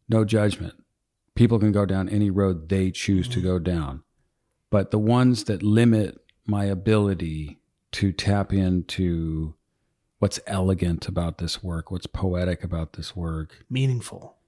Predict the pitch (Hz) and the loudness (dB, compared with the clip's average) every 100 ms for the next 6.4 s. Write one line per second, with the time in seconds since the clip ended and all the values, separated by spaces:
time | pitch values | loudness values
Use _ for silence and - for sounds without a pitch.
0 | _ - 135 117 - 104 104 - 98 98 | _ -2 0 0 -4 -6 -6 -6 -6 -6
1 | - - 98 101 98 95 92 82 - _ | -8 -10 -6 -4 -2 -2 -4 -6 -12 _
2 | _ _ _ _ _ - - 95 - 131 | _ _ _ _ _ -6 -2 0 4 6
3 | 151 147 127 110 104 131 127 117 123 113 | 8 8 6 4 4 6 4 4 2 4
4 | 107 101 - 104 104 98 87 92 92 - | 4 2 0 0 2 0 0 0 -2 -2
5 | 92 85 - 104 101 - 95 90 90 90 | -2 0 2 4 4 4 2 2 0 0
6 | 90 92 87 | -2 -2 -4